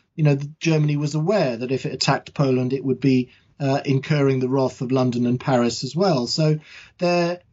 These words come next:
uh, response to this, you know, they're, they're quite aware that the, the Germans are, are numerically and technologically superior to them,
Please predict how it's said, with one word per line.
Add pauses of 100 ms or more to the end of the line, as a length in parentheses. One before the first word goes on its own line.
(160)
uh, (300)
response
to
this,
you
know,
they're,
they're
quite
aware
that
the,
the
Germans
are,
are
numerically
and
technologically
superior
to
them,